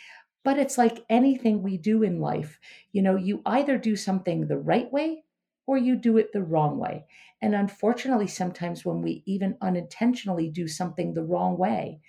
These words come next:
those details matter. And in your son's case, you know, created a firestorm that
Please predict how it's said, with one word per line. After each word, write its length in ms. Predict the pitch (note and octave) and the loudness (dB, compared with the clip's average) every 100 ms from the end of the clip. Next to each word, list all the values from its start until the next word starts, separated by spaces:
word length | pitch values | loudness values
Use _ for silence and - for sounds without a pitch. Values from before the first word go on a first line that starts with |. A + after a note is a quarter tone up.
| - - - _ _ _ _ | -20 -20 -20 _ _ _ _
those 380 | F#3 G3 G3 - - - | 2 2 2 -2 -16 -12
details 600 | D#3 D3+ - D3 - - | -8 -6 -4 -4 -4 -6
matter. 400 | D3 C#3+ - - | -6 -4 -8 -8
And 160 | E3 D#3 | -4 -4
in 160 | E3 D#3+ | -2 -2
your 160 | E3 | -2
son's 380 | D#3 F3 E3+ D#3+ | -4 -4 -6 -6
case, 560 | - B3+ A#3 D#3 - - _ - - _ _ _ _ _ - | -4 -2 -2 -6 -14 -18 _ -20 -20 _ _ _ _ _ -10
you 160 | F3 E3 | -4 -2
know, 180 | D3+ D3+ | -2 -4
created 520 | - G3 F#3 F#3+ F3+ | -8 -2 0 0 0
a 60 | E3 | -2
firestorm 800 | - F#3 A#3+ A3 - E3+ E3 E3+ | -4 -4 -2 -2 -2 -4 -4 -2
that 240 | E3 - | -4 -4